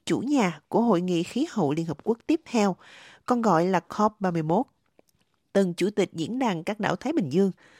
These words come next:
Tổng thống Palau Surangel Gibbs cho biết họ sẽ hợp tác với Thủ tướng Úc vì tất cả các lãnh đạo trong khu vực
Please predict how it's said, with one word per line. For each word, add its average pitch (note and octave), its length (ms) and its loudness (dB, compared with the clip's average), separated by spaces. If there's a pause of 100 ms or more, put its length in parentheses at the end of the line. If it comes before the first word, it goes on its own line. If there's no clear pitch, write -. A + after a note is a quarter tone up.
(300)
Tổng A#3 160 2
thống C#4 320 2
Palau B3 440 4 (200)
Surangel A3+ 680 2 (140)
Gibbs - 460 -4
cho F3+ 160 0
biết A#3 300 0 (360)
họ A#3 180 4
sẽ A#3 180 2
hợp D4 220 -2
tác D4 260 0
với A3 100 0
Thủ E3 120 -2
tướng F#3 200 -6
Úc E4+ 240 2 (120)
vì A#3+ 160 -2
tất E4+ 240 -4
cả - 80 0
các - 180 -8
lãnh G#3+ 200 -6
đạo E3+ 240 4
trong D#3+ 240 -2
khu F3+ 220 -2
vực E3 220 0